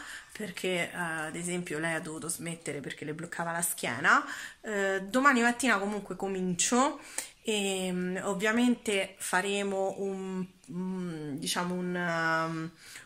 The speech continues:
un pre e post trattamento, quindi, eh, se funziona ve ne parlerò. Eh, se, lei, eh, finora non l'ha mai,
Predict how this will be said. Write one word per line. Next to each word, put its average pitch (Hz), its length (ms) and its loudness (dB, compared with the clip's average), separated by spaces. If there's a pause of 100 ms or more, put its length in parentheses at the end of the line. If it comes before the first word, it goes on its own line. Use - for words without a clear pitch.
un 196 220 -6
pre 220 400 2
e 185 500 0
post 180 340 2
trattamento, 180 920 0 (300)
quindi, 185 640 -4
eh, 160 840 -8
se 226 380 4
funziona 196 960 2
ve 190 120 0
ne 185 80 -2
parlerò. 185 640 4
Eh, 170 640 -4
se, - 300 2
lei, 277 600 6
eh, 233 200 0
finora 233 440 4
non 196 140 0
l'ha 180 100 6
mai, 180 180 2